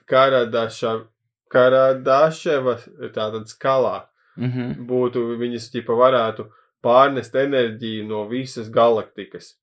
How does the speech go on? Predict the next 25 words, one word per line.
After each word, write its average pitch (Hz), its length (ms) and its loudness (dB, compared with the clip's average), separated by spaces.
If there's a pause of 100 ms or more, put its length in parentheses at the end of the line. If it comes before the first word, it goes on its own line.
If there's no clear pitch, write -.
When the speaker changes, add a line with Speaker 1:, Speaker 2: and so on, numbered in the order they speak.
(260)
Speaker 1:
Un 117 680 -2 (400)
viņām 135 440 -2
vienkārši 127 680 -2
nav 131 320 -2
vērts, 131 500 -2 (440)
nu, 147 240 -4
sa-, 135 340 -2
sakontaktēties, 156 1040 -6
un 123 60 -10
mums 131 220 -10
kāda 143 300 0
jēga, 120 400 -2 (480)
pie-, 107 300 -4
nu, 127 280 -8
mums, 113 400 -8
viņiem 110 600 -10
runāt 104 420 -8
ar 98 80 -12
mums 104 260 -14
kaut 95 220 -10
kādiem, 95 320 -8 (380)
d-, 120 720 0 (300)
nultā 131 640 0
tipa 120 520 -6
divkājaiņiem. 92 1160 -8